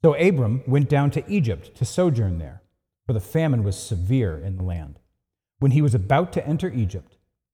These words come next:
he said to Sarai his wife, "I know that you are a woman beautiful in appearance, and when the Egyptians see you, they will say, 'This is his wife.'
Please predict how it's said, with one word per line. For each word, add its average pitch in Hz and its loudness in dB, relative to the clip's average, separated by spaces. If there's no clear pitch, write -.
he 147 2
said 170 2
to 160 0
Sarai 147 2
his 113 0
wife, 117 0
"I 127 2
know 127 2
that 120 -2
you 139 4
are 117 2
a 110 2
woman 113 2
beautiful 165 0
in 165 0
appearance, 98 -6
and 139 4
when 143 6
the 135 6
Egyptians 151 0
see - -4
you, 92 -4
they 139 6
will 131 4
say, 101 0
'This 151 2
is 165 0
his 110 2
wife.' 180 0